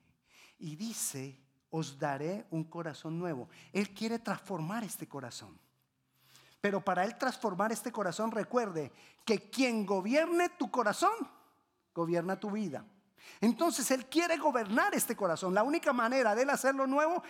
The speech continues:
Él es gobernarlo. ¿Cuál es la única manera de que yo pueda cambiar la terquedad.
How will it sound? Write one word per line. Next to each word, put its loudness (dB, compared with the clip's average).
Él 4
es 2
gobernarlo. 0
¿Cuál 4
es 0
la 4
única 4
manera 4
de 2
que 0
yo 2
pueda 2
cambiar 2
la 4
terquedad. -2